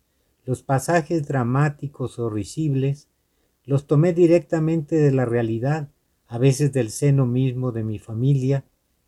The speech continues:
que era grande como un clan. He plagiado desde frases de mi madre, mi hermana, mi abuela y mis tías. Plagio familiar, que quede claro. El problema con todos esos elementos heteróclitos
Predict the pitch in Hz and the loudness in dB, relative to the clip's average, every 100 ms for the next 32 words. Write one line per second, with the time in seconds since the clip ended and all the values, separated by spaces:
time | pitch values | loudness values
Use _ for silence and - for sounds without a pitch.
0 | - 139 139 131 123 135 135 120 113 - | 0 4 4 4 2 2 2 0 -4 -4
1 | 113 110 104 92 82 71 _ _ _ _ | -2 -4 -4 -8 -10 -14 _ _ _ _
2 | _ _ _ _ _ 139 147 160 - 156 | _ _ _ _ _ -4 0 2 2 4
3 | 170 175 175 170 151 143 135 - 151 147 | 4 4 4 4 4 2 0 -2 -2 0
4 | 151 131 123 120 117 143 151 147 143 131 | 0 0 0 -2 0 2 2 2 2 2
5 | 113 101 127 143 143 131 117 107 107 135 | -2 -2 -2 2 2 0 -2 -4 -2 0
6 | 131 127 120 110 - - 110 90 76 _ | 0 -2 -4 -6 -8 -12 -10 -10 -14 _
7 | _ _ _ _ _ _ - 147 147 165 | _ _ _ _ _ _ -2 2 2 2
8 | 143 143 127 131 139 156 143 - _ _ | 0 0 0 0 0 0 -2 -6 _ _
9 | _ - 101 - 123 120 - 131 127 85 | _ -20 -14 -6 -4 -4 -4 -4 -6 -8
10 | - _ _ _ _ _ _ _ 117 - | -16 _ _ _ _ _ _ _ -10 -2
11 | 123 131 156 160 170 147 _ _ _ _ | 2 4 4 4 0 -4 _ _ _ _
12 | 135 127 156 170 160 147 156 165 143 143 | -2 0 4 4 4 0 -2 -2 -2 0
13 | 131 135 143 143 131 131 - 120 123 139 | 2 4 2 2 -4 -6 -6 -2 0 0
14 | 139 131 - 127 117 | -2 -8 -8 -10 -12